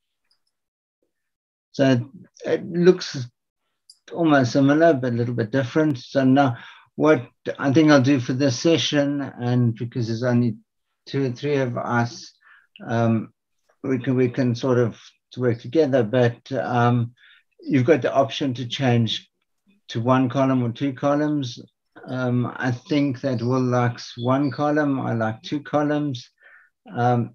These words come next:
but you've got the option to do either. If you've, if you've got two columns, you can make this one sticky so that as you scroll down, it won't,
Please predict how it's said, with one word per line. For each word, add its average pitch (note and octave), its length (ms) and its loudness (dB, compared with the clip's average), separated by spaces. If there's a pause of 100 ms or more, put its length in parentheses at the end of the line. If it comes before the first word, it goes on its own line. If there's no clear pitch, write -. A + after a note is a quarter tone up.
but A#2+ 220 -4
you've B2+ 100 -2
got C3 180 6
the C3+ 60 -2
option B2 380 -2
to A2+ 60 -6
do G#2+ 140 -4
either. F#2+ 500 -2 (1040)
If C#3+ 160 2
you've, D3+ 220 4
if B2+ 200 -2
you've E3 100 4
got D3+ 200 4
two D#3 180 0
columns, D3+ 400 0
you B2 80 -2
can B2+ 140 -2
make B2+ 240 -2
this B2+ 200 -8
one A#2+ 160 -2
sticky C#3 480 -4
so B2+ 180 -6
that B2 160 -4
as A#2+ 260 -2
you B2 100 -2
scroll A#2+ 380 0
down, A#2+ 580 0
it A#2 240 -10
won't, A2+ 460 -2